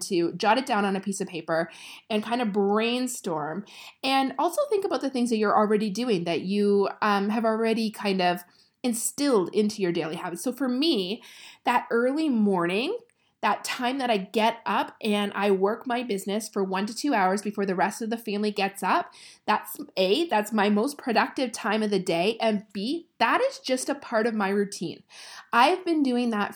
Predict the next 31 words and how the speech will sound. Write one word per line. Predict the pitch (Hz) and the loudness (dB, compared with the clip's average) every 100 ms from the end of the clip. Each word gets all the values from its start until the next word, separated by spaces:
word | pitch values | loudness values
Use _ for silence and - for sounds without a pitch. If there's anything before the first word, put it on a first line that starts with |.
| - | -2
for | 208 | -2
years | 202 190 220 202 170 | 0 2 4 4 4
now. | 165 143 | -2 -8
So | - 233 220 208 - - - - - | -2 4 6 6 2 -6 -20 -20 -8
it | 277 277 | -6 -4
kind | - 285 339 | -2 2 2
of | 349 | 0
comes | - 311 285 | -2 -2 0
really, | 214 240 247 254 | 0 0 0 0
really | 226 214 | 0 0
easily | 233 285 330 339 | -2 -2 0 0
and | 247 | 2
really | 220 208 | 2 2
naturally, | 208 208 247 - 320 339 359 - | 0 -2 -4 -6 -2 -2 -2 -2
and | 240 | -2
I | 247 240 | 0 0
attribute | 240 226 269 254 330 381 | 0 -2 -6 0 0 0
a | 302 | 0
lot | 214 202 208 | 2 2 2
of | 208 | 2
my | 190 | -2
success | 202 190 - 185 185 - | -2 -8 -6 -4 -4 -6
to | - 175 | -6 -4
that | 180 - - - | -2 -2 -4 -10
one | - 208 214 214 | -2 2 2 2
to | 220 | -2
two | - 202 196 | -2 -2 -2
hours. | - 190 143 - - - - _ - | -4 -6 -8 -12 -16 -18 -20 _ -6
If | 269 269 | -4 -2
you | 247 330 | 0 0
are | - 285 262 254 | 2 2 2 0